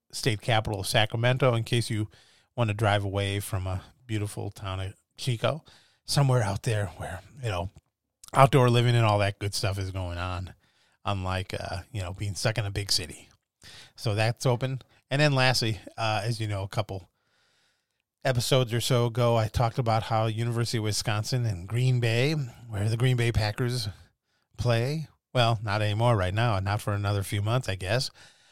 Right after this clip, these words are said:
uh, but we won't talk about that on the show. There's another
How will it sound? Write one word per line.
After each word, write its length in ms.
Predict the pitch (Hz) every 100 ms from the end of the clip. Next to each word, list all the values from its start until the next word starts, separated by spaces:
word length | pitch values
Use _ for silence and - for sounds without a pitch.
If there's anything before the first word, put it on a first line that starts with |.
| _ _
uh, 200 | 92 92
but 100 | 101
we 160 | 120 127
won't 180 | 117 120
talk 240 | 117 107
about 200 | 98 87
that 160 | - 87
on 160 | 82 82
the 60 |
show. 340 | - 85 104 117 _ _ _ _ _ _ _ -
There's 200 | 151 147
another 400 | 143 131 131